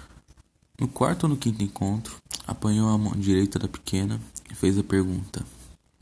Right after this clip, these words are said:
"Que anel é este?" "Aliança." "Você é noiva?" "Ué, você não sabia?"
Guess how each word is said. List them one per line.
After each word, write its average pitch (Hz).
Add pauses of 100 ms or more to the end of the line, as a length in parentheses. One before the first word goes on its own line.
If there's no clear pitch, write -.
(320)
"Que -
anel 165
é 147
este?" - (400)
"Aliança." 117 (260)
"Você -
é 160
noiva?" 101 (500)
"Ué, 101 (300)
você 95
não 120
sabia?" 92